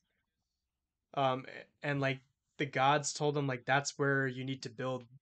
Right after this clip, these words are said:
your city," and that's where they built it. <laughs> Um, so the geography is actually apparently terrible. Like, Mexico City is just, like, sinking and has a bunch of, like,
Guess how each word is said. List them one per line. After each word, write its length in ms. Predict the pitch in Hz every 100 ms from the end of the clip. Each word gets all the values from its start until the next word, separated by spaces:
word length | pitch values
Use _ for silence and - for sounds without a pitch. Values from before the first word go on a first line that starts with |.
| _
your 100 | 123
city," 440 | - 139 120 110 - _ -
and 100 | 131
that's 160 | 127
where 100 | 127
they 80 | 113
built 340 | 110 127 131 151
it. 100 | 131
<laughs> 60 | - _ _ _ _ _ _ _ _ - 131 -
Um, 140 | 151 143
so 120 | 170
the 100 | 151
geography 600 | 131 143 180 226 214 160
is 100 | 139
actually 300 | 151 147 147
apparently 380 | 135 147 131 113
terrible. 460 | - 151 156 127 120
Like, 160 | 120
Mexico 380 | 135 139 - 160
City 280 | 139 139 135
is 140 | 127
just, 140 | 120 131
like, 100 | 120
sinking 640 | - - 143 147 131 123
and 80 | 123
has 160 | 135
a 60 | 135
bunch 320 | - 123 123
of, 100 | 131
like, 240 | 123 117